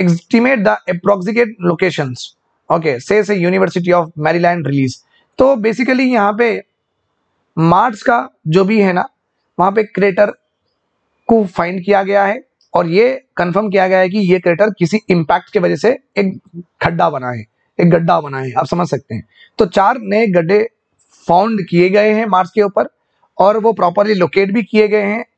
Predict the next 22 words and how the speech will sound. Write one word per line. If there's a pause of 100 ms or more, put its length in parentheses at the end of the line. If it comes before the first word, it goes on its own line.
अब
वहां
जाके
experiment
करके
देखना (400)
और
खुदाई
करके
देखना
कि
वहां
पे (140)
है
क्या,
वो
करेगा
कौन,
Perseverance
rover
करेगा। (340)
Okay,